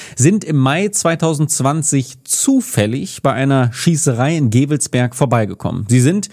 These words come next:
in ihrem Dienstfahrzeug, in ihrem Polizeiwagen an den beiden Kollegen vorbeigefahren, die einen Autofahrer kontrolliert hatten, einen Drogendealer, und dieser eröffnete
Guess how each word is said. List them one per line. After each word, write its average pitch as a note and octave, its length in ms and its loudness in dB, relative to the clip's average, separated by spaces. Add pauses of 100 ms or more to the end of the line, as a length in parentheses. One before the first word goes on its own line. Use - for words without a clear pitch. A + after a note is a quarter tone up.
(320)
in C#3 140 0
ihrem A2+ 640 0
Dienstfahrzeug, G3+ 840 0
in D3 60 -4
ihrem C3 200 0
Polizeiwagen F3 1000 0 (600)
an C#3 120 2
den A2+ 120 4
beiden A#2+ 280 2
Kollegen B2+ 400 2
vorbeigefahren, D3 840 0 (340)
die A#2+ 160 2
einen A2+ 280 0
Autofahrer D#3+ 580 0
kontrolliert C#3 520 0
hatten, C3+ 240 0
einen A2 340 2
Drogendealer, D3 880 4 (220)
und A#2+ 260 2
dieser F3 380 4
eröffnete C3+ 640 0